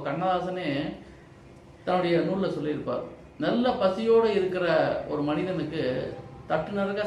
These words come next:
சாப்பாட்டையும் பக்கத்துல ஒரு லேடிஸையும் வச்சா அவன் ஃபர்ஸ்ட் தொடுறது லேடிஸை தான் அப்படின்னு சொல்லுவார். அந்த அளவுக்கு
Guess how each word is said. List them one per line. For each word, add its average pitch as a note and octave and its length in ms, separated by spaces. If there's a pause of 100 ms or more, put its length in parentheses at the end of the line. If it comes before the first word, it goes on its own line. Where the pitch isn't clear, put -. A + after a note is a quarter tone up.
சாப்பாட்டையும் F3 680 (380)
பக்கத்துல F#3 480
ஒரு D3+ 160 (280)
லேடிஸையும் E3+ 500
வச்சா C#3+ 260 (160)
அவன் C#3+ 220
ஃபர்ஸ்ட் D#3 220 (120)
தொடுறது D#3 300 (100)
லேடிஸை D#3 320 (100)
தான் C3 240
அப்படின்னு C3+ 340
சொல்லுவார். A#2+ 340 (720)
அந்த G#3+ 180 (100)
அளவுக்கு A3 420